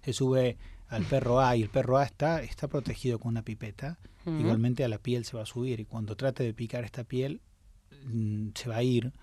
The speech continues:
Speaker 1: Y, pero bueno, a lo mejor ya, ya eh, ya fue transportado a doscientos metros y ahora ya está al lado de otro perro que no está protegido, entonces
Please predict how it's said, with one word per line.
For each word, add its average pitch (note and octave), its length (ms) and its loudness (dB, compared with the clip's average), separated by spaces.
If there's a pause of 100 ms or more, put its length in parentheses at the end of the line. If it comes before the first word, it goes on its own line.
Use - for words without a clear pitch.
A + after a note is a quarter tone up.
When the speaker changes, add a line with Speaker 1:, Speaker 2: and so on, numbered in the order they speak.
(500)
Speaker 1:
Y, B2+ 80 -12
pero A2 180 -6
bueno, G#2+ 380 -2
a A#2+ 80 -6
lo G#2+ 80 -2
mejor A#2 240 -4
ya, A#2+ 280 0
ya B2 540 2 (600)
eh, A#2 280 -10
ya A2+ 120 0
fue C#3 160 4
transportado A#2+ 520 0
a A2+ 40 0
doscientos G#2+ 380 -8
metros A#2+ 420 -6
y A#2 60 -8
ahora A#2+ 240 -2
ya B2+ 300 2
está - 260 -6
al A#2+ 100 0
lado C3 260 4
de A#2+ 100 4
otro C#3 220 0
perro C3+ 280 0
que A2+ 80 -2
no A2 100 -2
está A#2 180 -6
protegido, C3 560 -2
entonces B2+ 460 -2